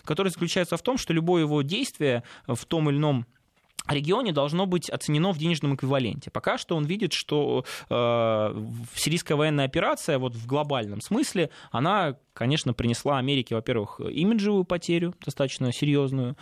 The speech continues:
э, плюс, э, потому что американцы они проиграли в Сирии. Вот можно сколько угодно говорить о том, ам, м, что такое победа, а что такое поражение,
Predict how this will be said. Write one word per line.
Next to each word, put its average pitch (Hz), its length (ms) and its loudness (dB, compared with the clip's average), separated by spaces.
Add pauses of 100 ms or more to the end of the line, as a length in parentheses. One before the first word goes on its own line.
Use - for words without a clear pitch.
(260)
э, 120 180 2
плюс, 180 480 0
э, 131 260 2
потому 135 220 -2
что - 280 -2 (360)
американцы 160 760 -2 (400)
они 101 140 2
проиграли 123 480 0
в - 100 -10
Сирии. - 420 -12
Вот - 160 -12
можно 147 440 2
сколько 147 260 -4
угодно 151 260 2
говорить 127 360 0
о 113 80 2
том, 127 340 2 (220)
ам, 104 500 0 (580)
м, 147 480 -4
что 180 220 0
такое 156 300 0
победа, 151 460 0
а 113 40 -2
что - 160 -10
такое 131 280 0
поражение, 147 680 0